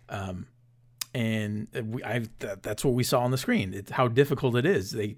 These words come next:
they couldn't pull it off, as far as I'm concerned. Uh, yeah, so I think going, trying to follow that Thor Ragnarok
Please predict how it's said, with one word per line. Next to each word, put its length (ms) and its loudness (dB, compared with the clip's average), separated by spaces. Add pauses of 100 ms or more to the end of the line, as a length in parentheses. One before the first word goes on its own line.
they 100 4
couldn't 280 4
pull 180 0
it 120 -10
off, 220 -10
as 120 -10
far 180 -6
as 120 -6
I'm 140 -6
concerned. 460 -10 (720)
Uh, 380 2
yeah, 240 6
so 160 -2
I 60 2
think 480 -2 (420)
going, 300 8
trying 220 4
to 60 2
follow 320 6
that 280 2
Thor 480 0
Ragnarok 640 2